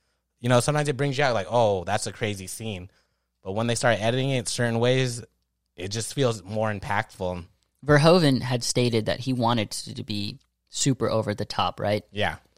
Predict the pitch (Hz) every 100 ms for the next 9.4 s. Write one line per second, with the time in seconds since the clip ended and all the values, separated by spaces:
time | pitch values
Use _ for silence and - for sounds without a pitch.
0 | _ - 127 120 131 143 139 139 113 113
1 | - 113 107 101 _ _ _ - 135 127
2 | 120 127 143 120 110 107 - _ _ -
3 | 120 123 117 123 123 117 - 117 117 120
4 | - 110 104 98 - _ _ _ - 113
5 | 120 - 139 127 127 - _ _ _ _
6 | _ _ 110 101 120 117 - 127 123 131
7 | 147 104 107 107 110 117 113 110 101 -
8 | - 123 123 113 101 101 101 95 - 127
9 | - 92 87 -